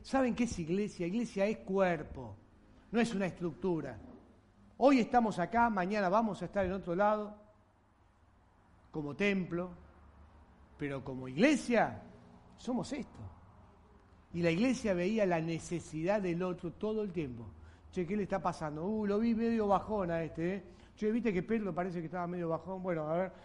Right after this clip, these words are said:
vení vos, a ver si le das una mano, a orar por él, acompañalo, abrazalo.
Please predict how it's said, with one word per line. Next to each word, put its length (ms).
vení 280
vos, 300
a 100
ver 160
si 100
le 80
das 160
una 140
mano, 420
a 60
orar 240
por 160
él, 180
acompañalo, 760
abrazalo. 480